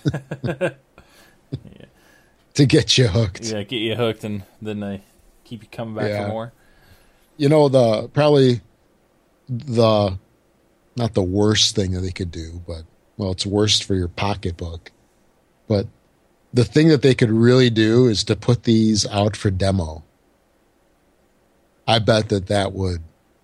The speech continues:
Speaker 1: sell a lot more of 'em once people try it.
Speaker 2: Yeah.
Speaker 1: Granted, they would probably get abused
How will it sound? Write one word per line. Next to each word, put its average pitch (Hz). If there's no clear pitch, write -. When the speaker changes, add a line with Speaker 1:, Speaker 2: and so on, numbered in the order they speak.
Speaker 1:
sell 104
a 95
lot 90
more 90
of 87
'em 110
once 110
people 107
try 101
it. 131
Speaker 2:
Yeah. 110
Speaker 1:
Granted, 180
they 107
would 107
probably 123
get 95
abused 90